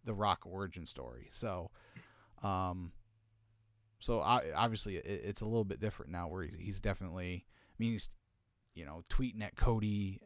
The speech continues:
and Seth t-, talking about their Hell in a Cell match and stuff. So, are we gonna get, uh-oh, Brock's got the chair. What are we gonna do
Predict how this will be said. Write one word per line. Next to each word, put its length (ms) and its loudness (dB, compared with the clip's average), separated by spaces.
and 160 -4
Seth 420 2
t-, 140 -12
talking 300 -2
about 220 -2
their 120 -4
Hell 140 -6
in 80 0
a 80 -4
Cell 240 -4
match 380 -6
and 140 -12
stuff. 340 -6
So, 320 -6
are 80 -6
we 100 -4
gonna 200 -4
get, 220 -6
uh-oh, 440 -6
Brock's 240 -2
got 160 -6
the 100 -20
chair. 280 -6
What 140 -6
are 40 -4
we 80 -4
gonna 260 -4
do 140 -14